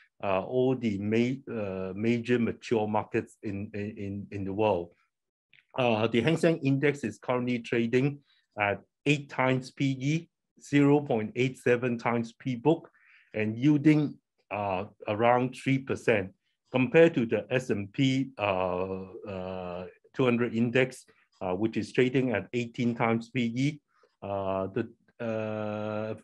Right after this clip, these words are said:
S and P five hundred is even more, uh, expensive, trading at twenty-three times P E. So among all the major, um,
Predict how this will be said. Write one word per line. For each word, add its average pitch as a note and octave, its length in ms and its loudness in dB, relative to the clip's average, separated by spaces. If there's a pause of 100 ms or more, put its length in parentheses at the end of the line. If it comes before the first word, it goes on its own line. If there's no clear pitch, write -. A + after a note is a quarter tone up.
(140)
S C#3 160 0
and A#2 160 2
P C#3 140 -2
five C3 240 4
hundred B2 280 0
is A2 200 -4
even B2 300 0
more, B2 400 2 (160)
uh, F#2 240 -6
expensive, A2 640 2 (360)
trading C3+ 320 4
at - 140 -4
twenty-three A#2 520 0
times G#2+ 360 -2
P G2+ 220 -4
E. G2+ 180 -4
So D#3 340 4 (260)
among D3 240 2
all C#3+ 240 0
the A#2 140 0
major, C3 760 0 (380)
um, F#2+ 1040 -2